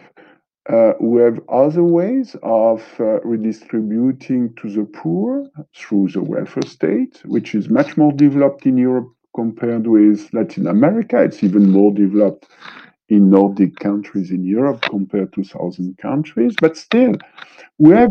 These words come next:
instruments for this. They are not sufficient, probably,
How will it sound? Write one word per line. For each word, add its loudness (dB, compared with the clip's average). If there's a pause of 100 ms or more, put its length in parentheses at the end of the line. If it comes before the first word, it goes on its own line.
instruments 0
for -6
this. -2 (560)
They 0
are 2
not 0
sufficient, -4
probably, 0